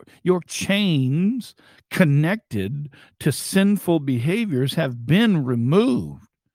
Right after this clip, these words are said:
But sometimes, don't we just like to go back in and, and do what we know is not right, don't we?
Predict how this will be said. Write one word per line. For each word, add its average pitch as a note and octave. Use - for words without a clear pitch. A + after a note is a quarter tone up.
But G2
sometimes, F3
don't C#3+
we C#3
just E3
like -
to A2+
go A#2+
back C3
in C3
and, G2
and G#2
do C3
what A#2+
we G#2+
know G#2+
is F2
not G2
right, E2
don't F2
we? D2